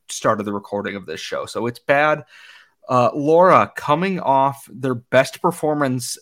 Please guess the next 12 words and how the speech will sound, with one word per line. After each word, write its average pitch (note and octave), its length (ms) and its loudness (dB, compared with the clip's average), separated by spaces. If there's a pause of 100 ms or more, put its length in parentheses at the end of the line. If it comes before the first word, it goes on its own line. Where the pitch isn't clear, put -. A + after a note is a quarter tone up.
ever A#2 340 2
under G#2 200 -2
Martin G#2 440 -4
Saint G#2+ 200 -6
Louis G2+ 260 -4
in A#2+ 300 -6 (100)
his B2 320 -6
own C#3 240 -2
words G3 360 0
there, A2+ 360 2 (540)
the C3+ 160 -2
Canadiens D#3+ 540 -2